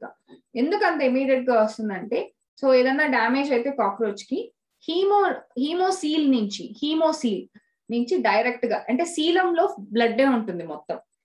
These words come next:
So హీమోసీల్ నుంచి direct గా blood వచ్చేస్తుంది బయటికి. మనకి ఏ-, ఏదైనా పంక్చర్ అయినా, ఎప్పుడైతే బ్లడ్ వెసల్ ని మాత్రమే పంక్చర్ చేస్తామో అప్పుడే మనకి బ్లడ్ అనేది బయటకు వస్తుంది.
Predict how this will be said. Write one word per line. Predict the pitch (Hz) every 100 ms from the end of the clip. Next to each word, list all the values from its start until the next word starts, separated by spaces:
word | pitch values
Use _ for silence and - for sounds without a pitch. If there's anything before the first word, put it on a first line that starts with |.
| _ -
So | 311 311
హీమోసీల్ | 339 370 381 311 320 294
నుంచి | 311 320 226
direct | 240 269 294
గా | 294 233
blood | 202 233
వచ్చేస్తుంది | 233 202 185 - 180 170
బయటికి. | 156 175 - - _ _ _ 233
మనకి | 269 320 403 415 403 311 - -
ఏ-, | 269 262 247
ఏదైనా | 262 285 320 320
పంక్చర్ | 262 269 277 294 269
అయినా, | 247 269 262 233
ఎప్పుడైతే | - 349 359 359 254
బ్లడ్ | 233 247 247 294
వెసల్ | 269 294 285
ని | 285 233
మాత్రమే | 240 254 262 277 233
పంక్చర్ | 208 214 233 220
చేస్తామో | 180 175 170 156 151 294 - _ _ _ - 226
అప్పుడే | - - 359 403 370
మనకి | 285 262 214
బ్లడ్ | 202 220
అనేది | 220 233 214
బయటకు | 170 170 170
వస్తుంది. | 170 - -